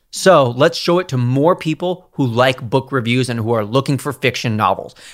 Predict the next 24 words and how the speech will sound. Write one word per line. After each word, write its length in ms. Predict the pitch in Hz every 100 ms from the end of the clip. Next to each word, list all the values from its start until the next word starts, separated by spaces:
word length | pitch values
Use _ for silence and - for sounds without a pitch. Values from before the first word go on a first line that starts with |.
| -
We 140 | - 151
don't 180 | 226 226
care 240 | 175 160
if 140 | 135
they're 100 | 135
already 260 | 131 117 98
following 480 | - 165 175 180 180
you. 180 | 180 175 - -
We're 140 | 143 147
just 100 | -
gonna 100 | 185
show 160 | 175
it 60 | 175
to 80 | 143
people 440 | 135 131 127 - _
who 80 | 151
would 100 | 131
be 180 | 131 202
interested 440 | 226 175 127 120
in 180 | - 120
this 120 | 120
kind 220 | - 110
of 140 | 107 -
content." 680 | - 143 123 - - -